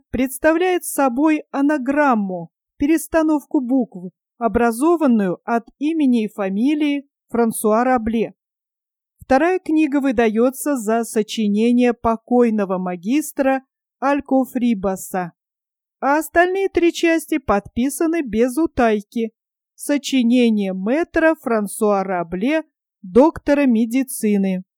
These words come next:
Свободолюбие гениального писателя всегда привлекало к нему людей прогрессивно мыслящих. В девятнадцатом веке во Франции жил знаменитый художник Гюстав Доре,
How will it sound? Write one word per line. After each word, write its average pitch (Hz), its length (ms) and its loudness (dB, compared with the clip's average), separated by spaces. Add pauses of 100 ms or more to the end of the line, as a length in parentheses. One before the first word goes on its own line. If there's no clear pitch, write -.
(720)
Свободолюбие 311 1200 4
гениального 277 760 2
писателя 269 840 0
всегда 262 480 0
привлекало 285 760 0
к 285 100 -12
нему 277 260 6
людей 240 480 2
прогрессивно 226 880 0
мыслящих. 208 760 0 (720)
В 214 80 -8
девятнадцатом 277 880 0
веке 269 320 0
во 240 160 2
Франции 277 760 -4 (380)
жил 302 400 0 (100)
знаменитый 269 680 2
художник 233 840 0
Гюстав 254 640 0
Доре, 254 520 0